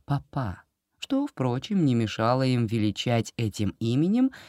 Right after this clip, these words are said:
и ещё какого-то старого генерала, от которого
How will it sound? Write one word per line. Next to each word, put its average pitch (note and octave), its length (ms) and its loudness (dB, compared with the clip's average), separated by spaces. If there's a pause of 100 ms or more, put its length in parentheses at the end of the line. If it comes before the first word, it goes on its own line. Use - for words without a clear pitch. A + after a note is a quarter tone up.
(140)
и D4 80 4
ещё A3+ 440 4
какого-то C3+ 500 -2
старого B2 540 -2
генерала, A2+ 640 -2 (360)
от B2+ 160 2
которого A#2 540 0